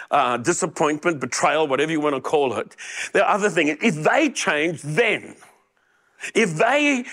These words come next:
be-, uh, alter their behavior, then I'll forgive and then we can work something out.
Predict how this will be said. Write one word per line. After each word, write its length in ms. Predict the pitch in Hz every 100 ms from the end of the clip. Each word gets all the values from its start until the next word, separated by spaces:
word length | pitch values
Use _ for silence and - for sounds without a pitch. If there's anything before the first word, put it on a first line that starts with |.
| -
be-, 160 | 156 185
uh, 760 | 180 185 156 - - - 165 -
alter 400 | 190 214 - 202
their 180 | 180
behavior, 520 | 170 170 175 147 151 135
then 440 | 143 233 285 285
I'll 280 | 247 196 170
forgive 480 | - 165 143 165 151
and 240 | 143 147
then 260 | 320 196 185
we 140 | 170
can 340 | - 180 151
work 240 | 139 147 143
something 560 | - 143 123 - 123
out. 540 | 123 101 98 - -